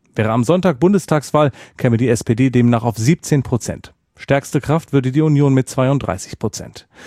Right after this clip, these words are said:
Die A F D käme auf fünfzehn Prozent und läge damit nur knapp hinter der S P D. Die Grünen liegen in der Sonntagsfrage bei zwölf Prozent, F D P und Linke bei jeweils zehn.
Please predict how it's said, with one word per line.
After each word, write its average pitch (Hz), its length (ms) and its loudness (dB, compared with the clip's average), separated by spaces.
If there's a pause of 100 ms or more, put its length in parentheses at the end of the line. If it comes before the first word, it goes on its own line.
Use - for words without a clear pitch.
(300)
Die 165 80 4
A 151 100 4
F 156 140 0
D 214 180 2
käme 170 300 2
auf 131 100 2
fünfzehn 160 480 0
Prozent 120 460 0 (220)
und 127 120 -2
läge 151 220 2
damit 135 300 2
nur 131 120 2
knapp - 300 -4
hinter 107 260 2
der 98 140 0
S 95 120 -10
P 113 120 -2
D. - 200 -8 (640)
Die 165 80 0
Grünen 196 360 6
liegen 151 180 2
in 139 80 4
der 123 140 4
Sonntagsfrage 120 680 0
bei 104 140 0
zwölf - 380 -2
Prozent, 131 400 2 (240)
F - 160 -2
D 123 100 2
P 123 180 2
und 113 160 2
Linke 117 260 2
bei 110 120 0
jeweils 107 520 -2
zehn. 113 320 -8